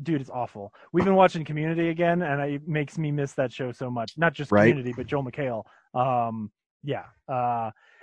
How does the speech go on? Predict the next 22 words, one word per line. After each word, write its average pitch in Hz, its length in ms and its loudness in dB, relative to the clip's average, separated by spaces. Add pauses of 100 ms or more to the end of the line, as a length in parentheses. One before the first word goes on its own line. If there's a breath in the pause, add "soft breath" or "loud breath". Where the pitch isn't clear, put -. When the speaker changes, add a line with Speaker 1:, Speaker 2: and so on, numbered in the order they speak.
(120)
Speaker 1:
and 170 120 4
then, 196 120 6
uh, 175 180 -4
so 190 180 6
I 180 80 10
also 202 240 8
rewatched 185 680 2
Iron 170 240 2
Man 160 180 -2
two 208 480 0
'cause 160 120 -6
I'm 139 140 0
kinda 165 240 0
going 165 180 2
through 165 180 2
a - 20 6
lot 156 140 8
of 156 60 2
the 151 100 0
original 151 360 -2
Marvel 170 260 4
movies. 180 440 2